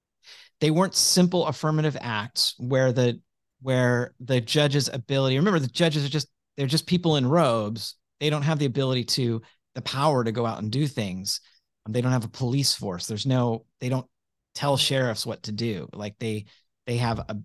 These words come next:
you know, a bailiff in the courtroom, but they don't have, there's no police,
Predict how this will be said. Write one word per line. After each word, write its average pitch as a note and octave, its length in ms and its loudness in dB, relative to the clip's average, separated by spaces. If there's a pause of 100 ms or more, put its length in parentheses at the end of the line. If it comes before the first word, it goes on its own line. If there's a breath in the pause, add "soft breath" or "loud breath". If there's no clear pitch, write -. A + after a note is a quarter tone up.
(120)
you B2 100 -4
know, A2 80 -4
a - 80 -10
bailiff C#3 380 0
in A2+ 80 0
the G#2+ 60 -4
courtroom, B2 400 -2
but G#2+ 120 -4
they B2+ 120 -2
don't E3 280 2
have, B2+ 480 0 (460 soft breath)
there's B2+ 120 -2
no E3 100 4
police, D3 640 0